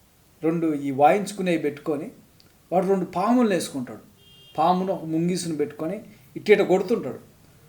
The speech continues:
కొడుతుంటే ఆ రోడ్డున పోయే వాళ్ళందరూ వస్తారు అక్కడి నుంచి అక్కడి దాకా. ఇదేమంటాడో తెలుసా? "ఇదిగో పాము కాటుకు మందు" అంటాడు వాడు. ఇంక ప్రజలు నమ్మాలి, వాడికి ఆడ పాము ఉందిగా.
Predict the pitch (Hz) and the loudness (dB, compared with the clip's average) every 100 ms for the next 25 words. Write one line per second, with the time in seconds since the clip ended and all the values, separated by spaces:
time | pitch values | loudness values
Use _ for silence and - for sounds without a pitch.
0 | - 240 262 320 269 214 190 233 254 - | 2 6 6 6 6 6 6 4 0 -10
1 | - - - - - - - - 175 202 | -20 -20 -20 -20 -20 -20 -20 -8 0 6
2 | 269 311 320 254 277 269 262 285 330 349 | 8 6 4 0 2 4 4 2 0 2
3 | 339 320 185 - - - _ _ - - | 6 6 6 -4 -14 -16 _ _ -20 -16
4 | - 233 202 196 190 156 135 - - - | -6 -4 -4 -6 -4 -4 -4 -6 -20 -20
5 | _ _ _ _ _ - 165 220 247 226 | _ _ _ _ _ -4 4 6 6 6
6 | 226 196 196 185 214 247 - - - - | 4 4 2 2 0 0 -10 -20 -20 -20
7 | _ _ - 165 180 175 185 202 196 202 | _ _ -4 4 4 8 6 6 6 6
8 | 196 175 180 180 208 196 151 123 107 - | 6 4 2 4 4 0 0 -6 -8 -12
9 | - 151 156 160 170 233 220 202 214 185 | -16 -6 -2 2 2 4 2 2 2 2
10 | 156 156 180 175 170 190 175 165 | 0 2 0 4 2 2 0 -2